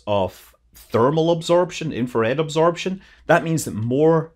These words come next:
heat remains in the lower atmosphere, so the higher layers of the atmosphere get colder and tend to shrink down.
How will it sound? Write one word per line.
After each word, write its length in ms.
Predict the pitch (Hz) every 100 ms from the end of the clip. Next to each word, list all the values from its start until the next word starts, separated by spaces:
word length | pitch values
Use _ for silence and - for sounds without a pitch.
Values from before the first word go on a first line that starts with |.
| _
heat 400 | - 143 123 -
remains 460 | 107 110 117 120 120
in 80 | 98
the 60 |
lower 340 | 95 127 175 107
atmosphere, 480 | 101 - - 92 95
so 140 | -
the 80 | -
higher 320 | - 196 185
layers 260 | 127 110 101
of 60 |
the 80 | 92
atmosphere 560 | 95 - - 98 98 - _ -
get 260 | 110 104 -
colder 580 | - 170 196 123 95 98
and 200 | 107 107
tend 280 | - 110 104
to 80 |
shrink 420 | 95 - 107 104 -
down. 400 | 139 131 82